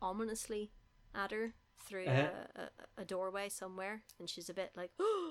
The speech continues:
Speaker 1: <gasps> like, you don't have homeless people in America. Wise up.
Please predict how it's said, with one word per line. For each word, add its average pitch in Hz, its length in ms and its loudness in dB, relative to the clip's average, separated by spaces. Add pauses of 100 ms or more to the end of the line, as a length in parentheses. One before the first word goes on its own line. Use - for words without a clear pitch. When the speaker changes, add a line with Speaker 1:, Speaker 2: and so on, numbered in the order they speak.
(340)
Speaker 1:
<gasps> - 680 -20
like, 226 180 2
you 240 40 4
don't 214 240 4
have 226 140 -4
homeless 190 360 -2
people 180 340 -4
in 170 120 -4
America. 170 480 -6
Wise 180 400 -2
up. 170 240 -4